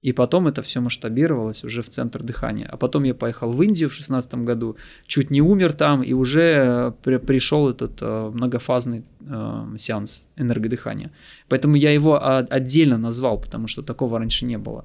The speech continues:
То есть я понял, что это новый метод, который вот так, таким образом пришел. И потом уже, когда я был на офлайне, у меня на то время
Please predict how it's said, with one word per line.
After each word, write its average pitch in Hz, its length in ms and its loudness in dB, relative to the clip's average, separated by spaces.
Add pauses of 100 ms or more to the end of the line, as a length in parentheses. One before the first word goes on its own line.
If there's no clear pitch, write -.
То - 80 -2
есть 123 140 0
я 127 100 4
понял, 190 240 2
что - 200 0
это 131 200 0
новый 120 260 0
метод, 107 400 -10 (100)
который 110 600 -8 (160)
вот 117 240 -10 (160)
так, - 240 -14
таким 123 280 -2
образом 113 340 -6
пришел. - 380 -10 (680)
И 131 80 4
потом 175 580 2
уже, 131 540 2 (220)
когда 131 320 2
я 127 160 2
был 143 200 4
на 123 120 4
офлайне, 135 640 0
у - 80 -12
меня 120 480 -2 (500)
на 123 240 -2
то 123 180 -2
время 127 640 2